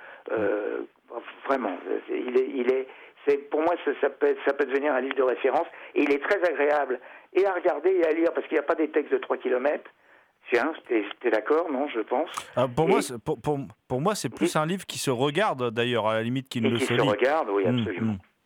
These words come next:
Speaker 1: Qui se regarde. Bon, on donne, on donne quelques, euh, quelques, le, le backstage, on donne quand même quelques, quelques, enfin, euh, même pas quelques, on donne, euh, <laughs>
Speaker 2: Ah bah
Speaker 1: des
Speaker 2: oui.
Speaker 1: secrets de fabrication. On va, le, le,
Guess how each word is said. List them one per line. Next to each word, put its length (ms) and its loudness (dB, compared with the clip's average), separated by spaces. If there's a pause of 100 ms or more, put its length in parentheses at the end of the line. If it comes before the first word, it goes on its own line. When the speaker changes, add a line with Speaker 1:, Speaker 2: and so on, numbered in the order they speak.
(200)
Speaker 1:
Qui 200 -6
se 60 4
regarde. 420 2 (340)
Bon, 220 2
on 80 2
donne, 280 2 (380)
on 80 -2
donne 280 2
quelques, 320 0
euh, 280 4 (720)
quelques, 200 0
le, 300 0
le 140 2
backstage, 480 2
on 80 0
donne 180 0
quand 140 0
même 120 -4
quelques, 420 -2
quelques, 280 0 (160)
enfin, 140 0 (220)
euh, 340 0 (120)
même 200 0 (180)
pas 160 -8
quelques, 320 0 (160)
on 60 -8
donne, 240 -2
euh, 840 -6
<laughs> 0 - (600)
Speaker 2:
Ah 100 -8
bah 80 0
Speaker 1:
des 60 2
Speaker 2:
oui. 80 0
Speaker 1:
secrets 240 2
de 40 -12
fabrication. 760 0 (480)
On 120 2
va, 120 4 (340)
le, 200 2
le, 220 2